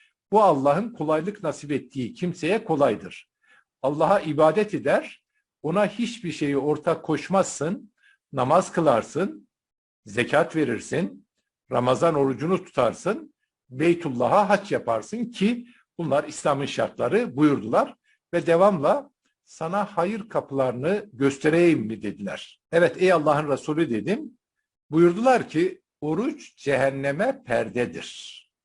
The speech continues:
Sadaka hataları yok eder. Tıpkı suyun ateşi yok etmesi gibi. Kişinin geceleyin kıldığı namaz salihlerin şiarıdır."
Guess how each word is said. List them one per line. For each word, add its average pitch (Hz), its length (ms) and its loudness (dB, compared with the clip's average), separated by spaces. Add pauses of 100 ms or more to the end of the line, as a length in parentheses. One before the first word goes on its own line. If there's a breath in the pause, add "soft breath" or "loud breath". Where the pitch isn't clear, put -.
(760)
Sadaka 127 840 2 (360)
hataları 131 960 -2
yok 127 380 0
eder. - 600 -10 (720)
Tıpkı 196 400 0
suyun 202 460 -6
ateşi 151 400 -2
yok 185 200 -2
etmesi 120 420 -6
gibi. - 300 -16 (840)
Kişinin 220 760 -2
geceleyin 147 720 2
kıldığı 160 600 2
namaz 151 540 -2 (340)
salihlerin 139 1080 -2
şiarıdır." - 1040 -2